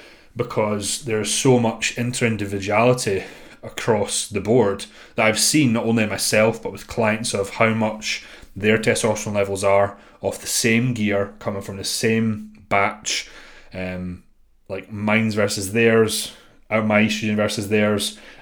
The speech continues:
Uh, so many differences over the years. It's unbelievable. I've actually give you an example. Me and Ali ran, um, a long while ago. This was years ago, actually. I think it was four, we're running four hundred milligrams of, uh,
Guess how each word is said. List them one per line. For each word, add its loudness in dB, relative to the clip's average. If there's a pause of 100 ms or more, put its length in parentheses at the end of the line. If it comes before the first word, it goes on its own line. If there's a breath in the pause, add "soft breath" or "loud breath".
Uh, -10 (100)
so 6
many 2
differences -2
over 0
the -6
years. -2 (100)
It's -6
unbelievable. 0
I've 2
actually -4
give -4
you -6
an -8
example. -4
Me 0
and -2
Ali 2
ran, -4 (480 loud breath)
um, -10 (320)
a -6
long 0
while 2
ago. -4 (320 loud breath)
This -8
was -8
years 2
ago, -2
actually. -6
I -20
think -6
it -6
was -
four, -10
we're -2
running 2
four 0
hundred 4
milligrams -2 (140)
of, -12
uh, -6